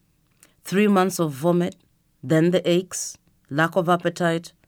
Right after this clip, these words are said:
chronic fatigue, sore nipples, the swelling and stretching, forgetfulness and confusion,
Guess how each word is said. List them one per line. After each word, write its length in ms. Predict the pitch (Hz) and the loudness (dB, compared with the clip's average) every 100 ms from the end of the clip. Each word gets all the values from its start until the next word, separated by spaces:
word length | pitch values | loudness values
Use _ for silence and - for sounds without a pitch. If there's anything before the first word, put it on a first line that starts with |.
| _ _ | _ _
chronic 420 | - 185 175 175 | -2 2 4 2
fatigue, 680 | 175 180 170 175 175 175 - _ _ _ - | -2 -6 -4 -2 -2 -4 -8 _ _ _ -8
sore 400 | - - 170 165 | -4 2 2 2
nipples, 680 | 170 175 165 165 170 - - _ _ _ _ | 2 0 -2 -2 -4 -12 -20 _ _ _ _
the 100 | - | -8
swelling 720 | 117 - 175 170 165 160 170 160 _ - | -2 0 2 2 4 0 -2 -8 _ -12
and 120 | 117 | -10
stretching, 680 | - - 180 165 170 165 160 _ _ _ _ | -8 -2 -2 0 -4 -4 -6 _ _ _ _
forgetfulness 1000 | - 135 180 175 - 180 170 170 175 - _ _ - | -10 -2 0 -2 -4 -2 0 -2 -6 -12 _ _ -8
and 160 | 127 | -6
confusion, 840 | 131 123 - 185 175 - 165 165 | -4 -6 -2 0 0 -2 -6 -6